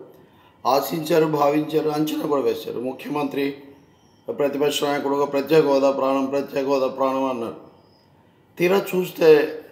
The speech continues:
ఈ ఎన్నికల ప్రచార క్రమంలో ప్రత్యేక హోదా అనేది పూర్తిగా పక్కకు నెట్టివేయబడిందని నేను గతంలోనే చెప్పాను.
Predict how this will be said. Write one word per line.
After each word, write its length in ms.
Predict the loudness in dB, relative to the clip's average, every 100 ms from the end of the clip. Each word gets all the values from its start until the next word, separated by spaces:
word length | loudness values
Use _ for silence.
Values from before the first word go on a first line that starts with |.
| -20 -20 -20 _ _
ఈ 140 | 2 4
ఎన్నికల 380 | 4 0 0
ప్రచార 420 | 0 0 2 2 2
క్రమంలో 500 | 0 -2 -2 0 0
ప్రత్యేక 480 | 0 -4 -2 -2
హోదా 220 | 2 2 2
అనేది 220 | 0 -2
పూర్తిగా 500 | -4 -6 -4 -2 -2
పక్కకు 520 | -4 -6 -4 -6 -6
నెట్టివేయబడిందని 840 | -8 -4 -4 -2 -4 -6 -8 -6
నేను 140 | -8 -6
గతంలోనే 480 | -6 -6 -6 -6
చెప్పాను. 400 | -4 -4 -4 -10